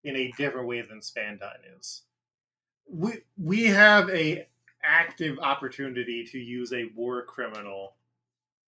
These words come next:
and we will get to celebrate Spandine's death in the future, I am sure. And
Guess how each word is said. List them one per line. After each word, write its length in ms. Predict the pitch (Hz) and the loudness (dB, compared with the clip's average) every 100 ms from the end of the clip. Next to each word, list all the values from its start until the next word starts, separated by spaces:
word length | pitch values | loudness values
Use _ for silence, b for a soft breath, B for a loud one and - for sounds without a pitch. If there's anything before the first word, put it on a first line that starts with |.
| _ _ _ _ _ _ | _ _ _ _ _ _
and 180 | 147 147 | -4 -2
we 100 | 156 | 2
will 140 | 185 170 | 2 4
get 240 | 180 185 | 0 0
to 120 | 175 | -6
celebrate 880 | 151 - 165 170 147 117 120 117 113 - | -6 -2 0 0 -2 -4 -6 -6 -8 -14
Spandine's 760 | - 151 147 131 123 123 110 | -8 -4 -2 -2 -4 -6 -10
death 240 | 107 123 117 | -4 -4 -4
in 120 | 120 107 | -10 -14
the 120 | 113 | -12
future, 400 | 143 131 - 127 | -10 -10 -6 -4
I 140 | 113 110 | -4 -6
am 140 | 104 | -10
sure. 800 | - - - 131 135 110 98 101 _ _ _ _ _ _ _ _ _ | -12 -12 -12 -8 -6 -6 -10 -16 _ _ _ _ _ _ _ _ _
And 520 | 151 143 151 147 143 | 2 4 4 0 -8